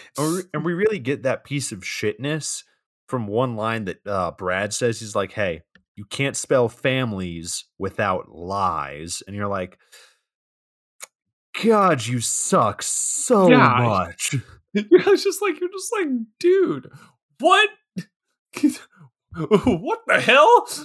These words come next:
Speaker 2: Come on, man."
Speaker 1: So, yeah, the par-, I guess the party ends. Next scene, Brad and Kate are at home playing some game or some shit. And they're, this scene serves as, like, that, oh, the cou-,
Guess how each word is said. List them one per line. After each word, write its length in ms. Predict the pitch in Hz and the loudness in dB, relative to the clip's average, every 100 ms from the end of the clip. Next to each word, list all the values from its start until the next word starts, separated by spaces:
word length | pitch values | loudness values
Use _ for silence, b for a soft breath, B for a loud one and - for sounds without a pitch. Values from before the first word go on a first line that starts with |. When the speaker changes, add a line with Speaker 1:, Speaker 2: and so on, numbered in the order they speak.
| - | -12
Speaker 2:
Come 280 | - 480 294 | 0 2 6
on, 280 | 185 185 | 4 4
man." 440 | 277 427 427 415 - _ - - - _ _ _ B B B B 110 | 2 -2 0 -2 -4 _ -16 -16 -18 _ _ _ B B B B -14
Speaker 1:
So, 380 | - 135 131 - - | -2 2 2 0 -2
yeah, 180 | 117 | -2
the 80 | 101 | -2
par-, 220 | - 165 - | 0 -2 0
I 60 | |
guess 160 | 127 131 | -4 -4
the 60 | 120 | -6
party 380 | 120 113 110 | -2 0 -2
ends. 220 | 104 98 117 | -6 -8 -4
Next 280 | 127 - | -4 -6
scene, 400 | - 104 92 92 - _ _ _ - | -8 -6 -6 -8 -12 _ _ _ -2
Brad 200 | 131 131 | 0 0
and 60 | 120 | -2
Kate 180 | 127 | 0
are 100 | 110 | 2
at 100 | 107 | 2
home 240 | 101 107 101 | 0 -10 -8
playing 280 | 117 107 95 | -6 -6 -6
some 420 | - 101 92 95 _ _ _ _ _ - | -8 -8 -10 -16 _ _ _ _ _ -8
game 280 | 101 98 95 | -6 -6 -8
or 60 | |
some 220 | 92 98 | -10 -12
shit. 400 | 90 - 101 98 _ _ _ _ - | -10 -4 -2 -2 _ _ _ _ -8
And 260 | 135 139 | -8 0
they're, 240 | 160 151 131 | 2 2 0
this 240 | 135 156 | -4 -2
scene 220 | - 143 120 | -2 -4 -2
serves 300 | 139 123 113 | 0 0 0
as, 80 | |
like, 180 | 110 110 | -2 0
that, 180 | 107 - | 0 0
oh, 240 | 131 104 b _ | 0 0 b _
the 60 | 113 | -12
cou-, 260 | - 151 | -6 -4